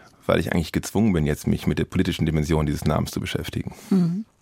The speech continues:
Speaker 2: Sie haben die Familie jetzt schon angesprochen. Da würde ich gerne drauf zurückgehen. Sie selbst sind in den achtziger Jahren aufgewachsen,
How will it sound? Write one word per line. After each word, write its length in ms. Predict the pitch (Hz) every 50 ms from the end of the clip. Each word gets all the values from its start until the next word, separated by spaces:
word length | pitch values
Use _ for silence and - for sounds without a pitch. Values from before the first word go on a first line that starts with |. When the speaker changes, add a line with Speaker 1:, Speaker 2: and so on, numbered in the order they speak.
| _ _ _ - - - - - - - -
Speaker 2:
Sie 100 | - 214
haben 80 | 226
die 80 | 262 262
Familie 480 | - 262 233 226 240 247 254 240 185
jetzt 240 | 175 170 175 - -
schon 160 | - - 185
angesprochen. 1300 | - - 175 208 214 214 - - - - 156 151 156 - - 233 254 139 - - - - - - 208 226 240 -
Da 220 | 196 190 180 170
würde 140 | 185 196 202
ich 140 | 196 - -
gerne 680 | - 185 185 185 180 185 185 190 185 180 180 180 196 208 - _ _ _ _ - -
drauf 260 | - 165 170 - -
zurückgehen. 680 | - - 175 156 175 165 - - - 226 240 262 330 349
Sie 100 | 269 208
selbst 440 | 202 196 190 180 - - 262 - -
sind 160 | - 214 220
in 80 | - 185
den 80 | 196 -
achtziger 400 | - - - - - 233 240 226
Jahren 440 | 214 208 208 214 208 214 214 214
aufgewachsen, 1000 | - - - - 196 - - 214 208 - 190 190 - - - 214 202 196 - 233